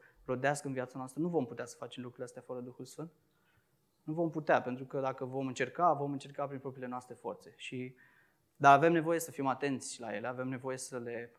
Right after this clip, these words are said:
uh, studiem mai mult, să le credem, să, uh, credem tot mai mult ceea ce Dumnezeu, uh,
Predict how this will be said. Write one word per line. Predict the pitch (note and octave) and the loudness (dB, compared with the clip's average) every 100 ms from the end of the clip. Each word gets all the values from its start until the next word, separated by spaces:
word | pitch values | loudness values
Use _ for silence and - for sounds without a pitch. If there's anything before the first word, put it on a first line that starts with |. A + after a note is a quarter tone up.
| - | -18
uh, | C#3 B2 A2+ C3+ _ | -10 -8 -8 -10 _
studiem | - - C3 D3 D#3+ | -10 -4 4 6 6
mai | A#2+ | 4
mult, | A2+ A2 B2+ | -2 -6 -8
să | - B2+ | -12 -10
le | A#2+ | -10
credem, | - D3+ D3 B2 | -6 -4 -2 -2
să, | B2 - B2+ - - _ _ | -4 -10 -12 -12 -20 _ _
uh, | B2+ A2+ A#2 D#3+ _ _ - _ _ _ _ _ _ - | -4 -2 -4 -8 _ _ -20 _ _ _ _ _ _ -2
credem | D3+ D#3 D3+ | 4 4 4
tot | D3+ C#3+ | 2 2
mai | C#3 | 2
mult | C#3 C#3+ C#3 - - | 2 0 -2 -6 -8
ceea | - C3 | 0 0
ce | B2+ C3 B2+ B2 | -2 -8 -8 -8
Dumnezeu, | C3 B2+ A#2+ C#3+ C#3+ C3 - - _ _ _ _ _ | -6 -6 -2 2 2 2 -4 -20 _ _ _ _ _
uh, | - G#2+ G#2 | -14 -12 -12